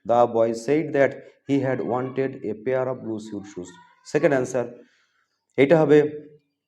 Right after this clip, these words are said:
অ্যাফার্মেটিভ করতে হবে, "I, I fail to recall" হতে পারে, "I hardly recall" হতে পারে, অথবা "fail to remember" হতে পারে। আবারও বলছি, "I fail to recall",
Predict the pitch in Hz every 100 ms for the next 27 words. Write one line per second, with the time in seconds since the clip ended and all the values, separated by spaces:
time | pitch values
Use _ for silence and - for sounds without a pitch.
0 | _ _ - 160 165 165 147 139 139 131
1 | - 123 131 127 - - - 120 131 127
2 | 175 190 196 196 170 170 170 156 156 151
3 | 151 151 147 - 110 117 120 113 135 170
4 | 180 175 151 143 131 127 131 127 - -
5 | 104 131 - 110 110 117 107 110 98 95
6 | 85 87 101 139 127 123 - 123 - -
7 | - 101 104 143 156 160 151 147 143 143